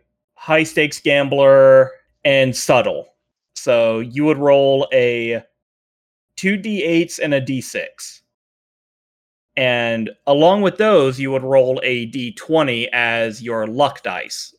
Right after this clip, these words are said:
or I believe they're called a destiny dice in this. Fortune dice. So you roll these four dice, and you pick two of these to be, um, your action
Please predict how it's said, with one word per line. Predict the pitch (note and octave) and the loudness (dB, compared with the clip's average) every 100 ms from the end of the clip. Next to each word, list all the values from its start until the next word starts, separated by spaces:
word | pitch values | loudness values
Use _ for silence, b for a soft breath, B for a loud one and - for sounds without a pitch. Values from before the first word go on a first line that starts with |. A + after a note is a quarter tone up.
| - | -8
or | C3 A#2 A2+ A#2 | -4 -2 -2 -2
I | C3 | -2
believe | D3 F3 | 0 0
they're | D#3+ C3+ | 0 2
called | C#3 A#2+ | 2 0
a | |
destiny | G2+ A2+ A2 D3 C#3 | -2 -8 -8 -8 -8
dice | C3+ C3+ C3+ | -2 -2 -4
in | D3+ | -8
this. | D3+ D#3+ - - _ _ _ - | -8 -8 -10 -20 _ _ _ 0
Fortune | G3+ G3 F3+ C3 | 2 2 0 0
dice. | A2+ F2+ - - - _ _ _ _ _ _ _ _ _ _ _ | -2 -4 -10 -16 -18 _ _ _ _ _ _ _ _ _ _ _
So | - D3+ G2 - _ _ - | -2 0 0 -4 _ _ -2
you | D3 | 0
roll | C#3+ E3 F3+ F3+ E3+ E3+ | 4 6 6 6 2 0
these | D#3 D#3 F3 - | -4 -2 -2 -4
four | - F3 | 0 2
dice, | F3 A2+ C3+ - - _ _ _ _ - | 2 0 -2 -6 -20 _ _ _ _ -2
and | C#3 C3+ C#3+ | 0 0 0
you | D3+ | 0
pick | F3 D3+ - | 0 -4 -6
two | - - F#3 | -12 2 4
of | A3+ | 4
these | A3 B3 B3+ A3+ | 0 -6 -8 -10
to | - F3 | -12 -6
be, | E3+ E3+ E3 D#3+ D#3 - _ _ _ _ _ _ - | -4 -2 -2 -2 -4 -8 _ _ _ _ _ _ -4
um, | C3+ A#2+ A2+ G#2+ G#2 G2+ - _ _ _ _ _ _ _ - | -2 -2 -4 -6 -8 -12 -16 _ _ _ _ _ _ _ -2
your | D3+ D3 | 0 2
action | C#3 C#3+ - D#3+ C#3+ D3 C#3+ | 0 -2 -2 0 0 -2 -6